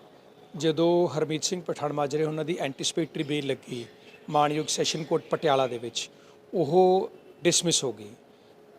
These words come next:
ਉਸ ਤੋਂ ਬਾਅਦ ਚੋਂ ਕੀ ਹੁੰਦਾ ਹੈ, ਜਿਹੜਾ ਕੋਰਟ ਹੈ, ਉਹ ਆਪਣਾ ਪ੍ਰੋਸੀਡਿੰਗਸ, ਪ੍ਰੋਸੀਜਰ ਕੰਟੀਨਿਊ ਰੱਖਦੇ ਹੈ।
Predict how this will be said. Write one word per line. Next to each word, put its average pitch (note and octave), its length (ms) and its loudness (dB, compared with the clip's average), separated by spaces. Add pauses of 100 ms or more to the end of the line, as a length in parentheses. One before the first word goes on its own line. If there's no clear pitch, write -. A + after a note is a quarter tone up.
(100)
ਉਸ A3+ 140 -2
ਤੋਂ A3 160 2
ਬਾਅਦ F3+ 260 4
ਚੋਂ G#3 140 0
ਕੀ F3+ 180 -4
ਹੁੰਦਾ C#3+ 260 -4
ਹੈ, D3 300 0
ਜਿਹੜਾ D#3+ 220 0
ਕੋਰਟ E3 440 0
ਹੈ, B2+ 280 -6
ਉਹ F3 120 0
ਆਪਣਾ F3+ 220 -4
ਪ੍ਰੋਸੀਡਿੰਗਸ, E3+ 680 -2
ਪ੍ਰੋਸੀਜਰ F3 580 -4
ਕੰਟੀਨਿਊ F3 460 -2
ਰੱਖਦੇ B2+ 420 -4
ਹੈ। A2 100 -18